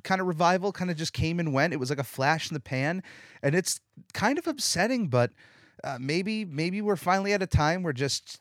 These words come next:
children-based game shows just, you know, you might as well keep the big juggernauts around, m-, you know, F-, Jeopardy, Wheel of Fortune,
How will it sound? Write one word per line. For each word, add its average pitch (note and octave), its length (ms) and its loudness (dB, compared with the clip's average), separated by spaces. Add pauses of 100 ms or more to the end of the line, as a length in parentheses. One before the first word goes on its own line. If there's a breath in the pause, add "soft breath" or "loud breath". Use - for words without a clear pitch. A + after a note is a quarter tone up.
children-based D3+ 760 -2
game C3+ 240 -2
shows G#2+ 440 -4
just, - 280 -8 (540 soft breath)
you C3 140 2
know, A2+ 140 0
you A#2 140 -2
might C3+ 100 2
as C3 120 0
well D3+ 80 -2
keep D#3 240 -6
the C3 80 -6
big C#3 200 -2
juggernauts C#3+ 560 0
around, A2+ 360 -2
m-, A2+ 180 -8
you A#2+ 120 -6
know, G#2+ 180 -4 (380 loud breath)
F-, - 140 -18 (260)
Jeopardy, D3 460 4
Wheel C#3 260 2
of A#2 60 -2
Fortune, C#3 600 -2